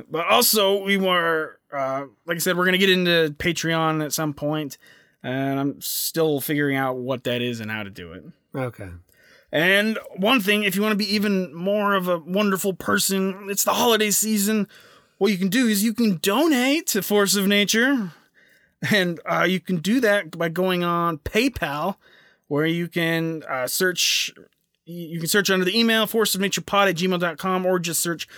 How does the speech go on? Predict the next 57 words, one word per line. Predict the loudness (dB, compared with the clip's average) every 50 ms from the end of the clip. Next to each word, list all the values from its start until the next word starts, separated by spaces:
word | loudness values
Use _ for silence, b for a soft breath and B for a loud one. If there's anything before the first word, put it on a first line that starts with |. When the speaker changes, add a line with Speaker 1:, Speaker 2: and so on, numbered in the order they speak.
| B B B
Speaker 1:
Force | B 0 0 0 0 0
of | -2 -2
Nature, | -2 -2 -2 -2 -2 -2 0 -2 -2 -4 -6 -8
and | -8 -6 -6 -6 -6 -4 -4 -4
it | -2 -2
should | -2 -2 -2 0
be | 0 2
up | 2 0 0 -2
there. | -2 0 0 0 -2 -4 B B B B B B B B
That | 2 4 4 6 4
would | 4 2
be | 4 2 4
m-, | 4 4 2 2 2 4 4 6
more | 6 6 6 6 4
than | 4 4 4
amazing | 4 6 4 4 4 2 0 0 0
if, | -2 -4 -4 -8 -10 -12 -12 -14 -14 -12
um, | -10 -6 -4
we | -2 -2
got | 0 0 -2
us | -2 -2
a | -2
little | 0 2 2 2 2
bit | 2 0 0
of | 0 -2 -2
donation. | 0 0 2 2 2 2 2 2 2 2
You | 2
know, | 2 2 0 0 -2 -2 -2 2 2
I | 4
work | 4 2 2
hard | 4 4 4 6
on | 4
these | 2 2 0 0
episodes, | 0 -2 -2 -4 -2 0 0 0 0 0 -2 -6 B B B B B B B B B -4
and, | 0 2 2 2 2 2 0 0 -2 -4 -8 -10 -14 -14 -12 -12 -12 -10 -8
you | -4
know, | -2 -2
life | 2 4 4 4 4 2 0
comes | 0 0 0 2 2
at | 2 2 2
you, | 2 0
so | 0 0 0 2 2 2 0 -2 -4 -8 -12 -12 -6
sometimes | -4 -4 -2 -2 -2 -2 -2 -2 -4
you | -6 -8 -8
don't | -4 -4 -2 0
have | 0 -2 -2 -4 -4
a | -2
lot | -2 -2 -2 -2
of | -4
time. | -2 2 2 4 4 4
I | 4
didn't | 4 4 4 4
have | 2 2
as | 2
much | 0 -2 -2 -4
time | -4 -2 0 0 0 0 -2
today | -4 -2 -2 0 0 0 -2